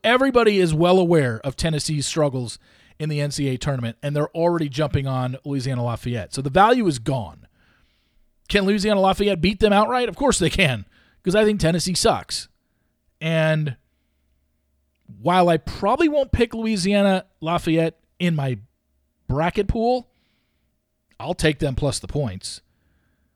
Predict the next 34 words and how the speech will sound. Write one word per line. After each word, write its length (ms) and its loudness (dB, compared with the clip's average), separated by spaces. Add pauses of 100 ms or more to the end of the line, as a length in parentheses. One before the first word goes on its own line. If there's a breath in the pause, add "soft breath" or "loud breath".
(320)
And 160 -2
in 60 0
the 60 0
next 260 4
round, 480 0
I 80 2
don't, 300 -4
Tennessee's 340 2
not 140 4
getting 180 0
out 100 0
of 60 -6
the 60 -12
first 180 -6
weekend 340 -10
for 120 -10
me, 180 -10
'cause 160 -8
if 80 -6
they 160 4
win, 380 2
they 100 0
play 180 2
the 120 -2
Duke 420 0 (380 soft breath)
Oral 240 2
Roberts 420 0
winner. 320 0 (460)
Even 240 2
if 80 2
Oral 200 6
Roberts 460 4
upsets 540 -2
Duke, 360 -6